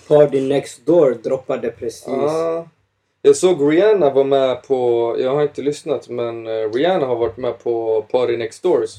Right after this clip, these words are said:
Speaker 1: Ja, jag har
Speaker 2: Som
Speaker 1: inte heller
Speaker 2: verkar vara
Speaker 1: lyssnat.
Speaker 2: tillbaks till, eh, musiken, alltså. Det är ganska sjukt. Hon har
Speaker 1: Ja.
Speaker 2: varit offline i
Speaker 1: Tre år,
Speaker 2: Tre
Speaker 1: typ.
Speaker 2: år.
Speaker 1: Ja, tror jag sist. Eller inte riktigt egentligen. Hon var ju ändå med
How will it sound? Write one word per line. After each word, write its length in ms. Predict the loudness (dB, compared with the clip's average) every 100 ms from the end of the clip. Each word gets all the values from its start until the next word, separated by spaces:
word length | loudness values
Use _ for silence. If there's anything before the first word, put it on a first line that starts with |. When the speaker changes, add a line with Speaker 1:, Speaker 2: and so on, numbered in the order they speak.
| -20 -2
Speaker 1:
Ja, 260 | 4 8 8
jag 120 | 6
har 60 | 4
Speaker 2:
Som 80 | 2
Speaker 1:
inte 140 | 4
heller 80 | 4 4
Speaker 2:
verkar 80 |
vara 100 | 4 2
Speaker 1:
lyssnat. 180 | -2 0
Speaker 2:
tillbaks 460 | 0 0 -4 -20 -16
till, 560 | -8 -6 -6 -8 -4
eh, 240 | -2 -2 -6
musiken, 640 | -10 -6 -6 -6 -10 -12
alltså. 320 | -14 -14 -14 -8
Det 60 | -6
är 40 |
ganska 300 | -6 -6 -10 -12
sjukt. 240 | -10 -10 _ _ _ _ _ _ _ -10
Hon 100 | -4
har 80 | 2
Speaker 1:
Ja. 40 |
Speaker 2:
varit 180 | 4 4
offline 540 | -2 -2 -4 -4 -6
i 340 | -12 -14 -16 -20 _ _ _ _ _ _ -6
Speaker 1:
Tre 200 | -2 0
år, 280 | 2 0 -2
Speaker 2:
Tre 140 | -6 -2
Speaker 1:
typ. 120 | 2
Speaker 2:
år. 100 | 2
Speaker 1:
Ja, 340 | 0 -4 -4 -6
tror 120 | -8
jag 140 | -8 -12
sist. 360 | -12 -14 _ -20 _
Eller 160 | -6 -2
inte 300 | -2 2 2
riktigt 480 | 0 -2 -2 -4 -4
egentligen. 440 | -6 -6 -8 -10
Hon 120 | -8
var 80 | -4
ju 60 | -2
ändå 300 | -2 -2 -4
med 220 | -2